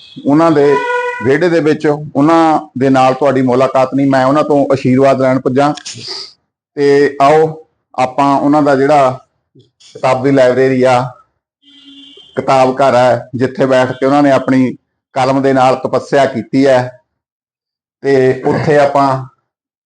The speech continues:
ਤੁਹਾਨੂੰ ਸਾਰਿਆਂ ਨੂੰ ਦਿਖਾਉਂਦੇ ਆ।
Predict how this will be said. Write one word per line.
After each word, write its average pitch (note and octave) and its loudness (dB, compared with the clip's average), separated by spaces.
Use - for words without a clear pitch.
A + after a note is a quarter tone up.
ਤੁਹਾਨੂੰ C3 2
ਸਾਰਿਆਂ C#3+ 2
ਨੂੰ C3 0
ਦਿਖਾਉਂਦੇ A#2+ 0
ਆ। C#3 -2